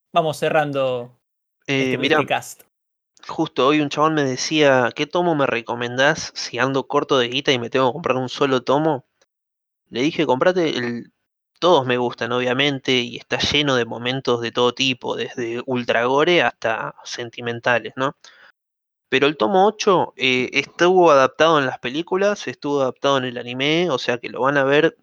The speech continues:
Speaker 2: en todos los formatos posibles. Por suerte en ese C G I horrible no, no estuvo esa parte, porque fue mucho antes de, de lo que fue ese anime. Es un tomo en donde el protagonista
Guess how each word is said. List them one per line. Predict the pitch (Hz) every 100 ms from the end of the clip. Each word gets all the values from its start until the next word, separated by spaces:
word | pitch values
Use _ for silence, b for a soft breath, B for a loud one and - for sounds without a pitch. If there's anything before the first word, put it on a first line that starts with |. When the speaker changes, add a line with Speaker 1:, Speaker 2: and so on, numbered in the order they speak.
| _
Speaker 2:
en | 127
todos | 147 143
los | 123
formatos | 123 135 131
posibles. | - - 165 165
Por | 135 120
suerte | 160 156 139
en |
ese | 135 -
C | 135 139
G | - 135
I |
horrible | 143 139 143 135
no, | 123 127
no | 123 127
estuvo | - 143 123
esa | - 123
parte, | 139 143 160
porque | - 120 -
fue | - 139 127 - _ _ _ _ _ _ _ _ -
mucho | 139 143 135
antes | 139 135 123
de, | 120 117
de | 113 117
lo | 117
que | -
fue | 135
ese | 127 123
anime. | 135 170 190 b b b _ _ _ _ _ _ _ _ _ _ _ _ -
Es | 208 -
un | 208 190
tomo | 220 220 214
en | 185
donde | 175 165
el |
protagonista | 160 156 156 156 165 202 196 - 202 202 196